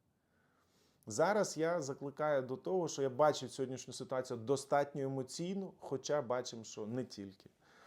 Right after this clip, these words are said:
Емоцій повинно бути менше. Більш холодний розум,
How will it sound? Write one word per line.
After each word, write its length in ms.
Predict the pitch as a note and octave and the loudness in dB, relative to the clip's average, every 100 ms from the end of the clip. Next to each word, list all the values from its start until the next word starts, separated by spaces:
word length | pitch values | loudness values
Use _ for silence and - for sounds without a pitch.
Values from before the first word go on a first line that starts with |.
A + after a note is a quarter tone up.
| - _ _ - _ _ | -20 _ _ -20 _ _
Емоцій 480 | C3+ C#3+ E3 E3 D3 | -2 0 0 0 -2
повинно 440 | C3 C3+ C#3+ C3+ | -2 0 0 0
бути 320 | A#2 A#2+ C3 | -2 -4 -2
менше. 420 | A2+ G2 E2+ - - _ _ _ _ _ _ | -2 -4 -8 -16 -18 _ _ _ _ _ _
Більш 420 | G2 A2+ E3+ C#3 | -10 -2 -2 -2
холодний 580 | - C#3+ C#3 C#3 A2 A#2 | -4 -2 2 2 2 0
розум, 460 | A#2 C3+ D#3+ F#3+ | 0 0 -2 -6